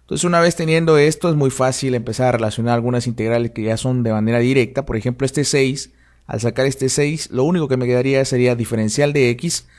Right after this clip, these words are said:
sobre x, y esto es un logaritmo natural de x. Entonces, colocamos aquí logaritmo natural de x.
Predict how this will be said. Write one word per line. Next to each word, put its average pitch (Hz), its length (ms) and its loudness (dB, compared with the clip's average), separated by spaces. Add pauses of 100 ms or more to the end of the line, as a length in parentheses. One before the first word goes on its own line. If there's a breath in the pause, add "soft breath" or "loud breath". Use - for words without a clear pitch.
(180 soft breath)
sobre 120 420 4
x, 247 240 -2
y 196 40 2
esto 156 160 -2
es 151 100 -2
un 151 120 -2
logaritmo 127 380 2
natural 117 400 -2
de 139 120 -4
x. - 260 -10
Entonces, - 220 -12
colocamos 120 420 -6
aquí 135 180 -10
logaritmo 120 520 -4
natural 117 340 -4
de 107 180 -2
x. - 420 -12